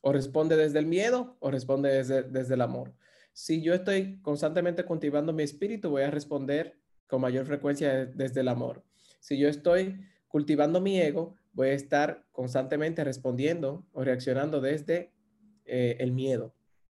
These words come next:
Y como voy a estar respondiendo o reaccionando desde el miedo, voy a estar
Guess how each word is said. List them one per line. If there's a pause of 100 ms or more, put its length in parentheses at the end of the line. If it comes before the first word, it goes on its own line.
(920)
Y
como
voy
a
estar (120)
respondiendo
o
reaccionando
desde
el
miedo, (260)
voy
a
estar